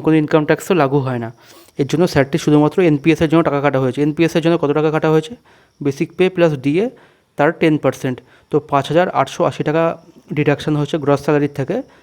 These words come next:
মানে পঁচাত্তর হাজার দুশো আটচল্লিশ টাকার থেকে। তাহলে তোমাদের ধারণা ক্লিয়ার হয়ে গেল যে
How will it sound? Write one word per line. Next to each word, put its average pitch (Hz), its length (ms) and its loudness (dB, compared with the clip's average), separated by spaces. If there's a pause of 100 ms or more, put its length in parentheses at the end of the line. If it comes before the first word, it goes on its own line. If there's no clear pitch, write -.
(140)
মানে 147 200 0
পঁচাত্তর 143 380 0
হাজার 147 180 4
দুশো 135 200 -2
আটচল্লিশ 143 340 0
টাকার 131 260 -4
থেকে। 120 160 -12 (440)
তাহলে 156 260 4
তোমাদের 165 240 4 (120)
ধারণা 143 300 0
ক্লিয়ার 143 260 2
হয়ে 123 140 0
গেল 127 160 0
যে 151 60 2